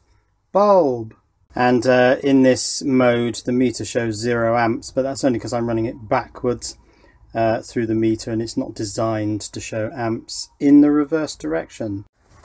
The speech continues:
So now I'm just charging the Explorer one thousand with the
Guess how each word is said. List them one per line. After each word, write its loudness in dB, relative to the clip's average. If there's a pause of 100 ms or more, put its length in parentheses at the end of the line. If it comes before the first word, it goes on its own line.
(140)
So -2
now 6
I'm 4
just -6
charging 2
the 2
Explorer 0
one -2
thousand -2
with 0
the -2